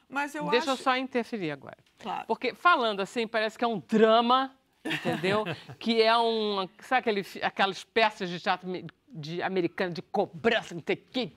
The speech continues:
Speaker 2: tal, que você fica assim, não é.
Speaker 1: É, muito leve.
Speaker 2: A peça é leve.
Speaker 1: É leve.
Speaker 2: Quer dizer, ela fala de assuntos brabérrimos, porque é racismo,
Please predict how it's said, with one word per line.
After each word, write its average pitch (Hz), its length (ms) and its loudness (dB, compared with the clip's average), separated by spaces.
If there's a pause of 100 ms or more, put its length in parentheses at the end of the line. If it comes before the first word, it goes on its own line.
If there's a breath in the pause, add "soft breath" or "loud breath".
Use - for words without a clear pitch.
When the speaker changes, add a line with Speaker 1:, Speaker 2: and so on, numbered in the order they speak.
Speaker 2:
tal, 226 180 4
que - 560 -16
você 180 220 -10
fica 185 260 -6
assim, 180 240 -8
não 254 300 -2
é. 233 240 2 (280)
Speaker 1:
É, 175 340 -6
muito 226 300 -8
leve. 208 400 2
Speaker 2:
A - 20 -8
peça 214 460 0
é 277 100 -4
leve. 240 420 0
Speaker 1:
É 196 80 -6
leve. 180 520 -8
Speaker 2:
Quer 214 100 -4
dizer, 185 300 -6
ela 247 200 4
fala 302 300 -2
de 277 80 -4
assuntos 247 460 -4
brabérrimos, 170 880 -6
porque - 260 -12
é 151 60 -6
racismo, 208 680 -6